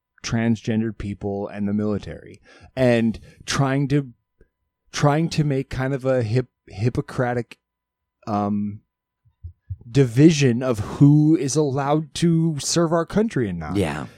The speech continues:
Speaker 1: And, like, to, to base it all
Speaker 2: He kinda said they didn't have a place in the military.
Speaker 1: Yeah.
Speaker 2: And he said,
Speaker 1: And that's
Speaker 2: "No."
Speaker 1: like counting, I mean,
Speaker 2: He said he
Speaker 1: here's the
Speaker 2: talked to the g-, he said that he tweeted this too, which is kinda crazy.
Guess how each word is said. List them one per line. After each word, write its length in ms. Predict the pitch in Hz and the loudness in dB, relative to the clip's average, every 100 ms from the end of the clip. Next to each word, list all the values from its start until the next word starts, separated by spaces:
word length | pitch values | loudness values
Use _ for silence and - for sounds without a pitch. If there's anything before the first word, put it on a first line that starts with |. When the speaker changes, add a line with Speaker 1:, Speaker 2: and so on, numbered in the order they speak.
| _ - | _ 0
Speaker 1:
And, 220 | 156 160 | 4 4
like, 360 | 151 139 - - _ _ _ _ _ | 2 -2 -6 -20 _ _ _ _ _
to, 160 | - 170 | -2 -2
to 240 | - 156 | 2 0
base 400 | 127 165 190 - | 2 0 0 0
it 160 | 196 - | -2 0
all 300 | 120 139 147 | 0 4 6
Speaker 2:
He 60 | 160 | 6
kinda 160 | 185 135 | 6 2
said 220 | 131 120 | 0 0
they 160 | 117 | 0
didn't 240 | 104 117 101 | 0 -2 -4
have 180 | 101 80 | -4 -6
a 80 | |
place 540 | - - 104 98 80 - | -6 -6 -4 -4 -4 -8
in 200 | - 95 | -10 -10
the 60 | 67 | -10
military. 680 | 62 55 53 - 55 50 - | -10 -12 -14 -14 -12 -14 -6
Speaker 1:
Yeah. 580 | 120 143 220 170 87 85 - - | -2 -2 -2 -4 -8 -16 -14 -8
Speaker 2:
And 160 | 101 | -6
he 100 | 98 | -6
said, 280 | 85 95 82 | -4 -4 0
Speaker 1:
And 180 | 147 160 | 4 4
that's 200 | 165 123 110 | 4 2 4
Speaker 2:
"No." 0 | |
Speaker 1:
like 200 | 220 - | 2 0
counting, 440 | - 131 156 175 - | -6 -2 0 0 -2
I 80 | 156 | 2
mean, 260 | 165 156 123 _ _ _ _ | 4 4 -2 _ _ _ _
Speaker 2:
He 180 | - 131 | -6 0
said 140 | 139 202 | 6 8
he 80 | |
Speaker 1:
here's 80 | 202 | 8
the 60 | 160 | 6
Speaker 2:
talked 160 | 135 120 | 4 2
to 60 | |
the 100 | 101 | -4
g-, 160 | 92 90 | -6 -10
he 140 | - 123 | -8 -4
said 240 | 147 131 | -2 -2
that 120 | 113 | -4
he 120 | 95 | -6
tweeted 440 | 113 - 202 113 62 | -8 -6 -6 -6 -8
this 220 | 64 - | -10 -10
too, 200 | - 80 | -8 -6
which 160 | 64 - | -6 -10
is 80 | 67 | -14
kinda 220 | 87 69 | -12 -12
crazy. 580 | - 82 71 65 65 | -10 -8 -8 -10 -12